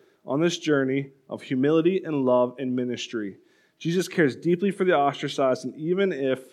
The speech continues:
yeah, and even in this, he also cares deeply for the Pharisees, as we both need to bless one another.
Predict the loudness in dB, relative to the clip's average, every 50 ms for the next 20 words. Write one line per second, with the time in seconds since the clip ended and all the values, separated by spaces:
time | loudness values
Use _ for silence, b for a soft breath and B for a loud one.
0 | _ _ _ _ _ _ _ _ _ _ _ _ _ _ _ _ _ -6 -4 -4
1 | -4 -4 -2 -2 0 0 2 2 4 2 2 2 2 2 2 4 4 4 4 2
2 | 2 0 -4 -12 -8 -4 -2 -2 0 2 4 4 4 4 2 4 4 4 4 2
3 | 0 -2 0 0 0 -2 -4 -4 -6 -4 -6 -6 -4 -2 -2 -2 0 0 0 0
4 | 0 0 -2 -4 -6 -6 -6 -6 -4 -6 -4 0 2 2 2 2 2 -2 -2 -2
5 | -2 -4 -6 -4 -2 -2 -2 -2 -4 -6 -4 -4 -4 -4 -6 -8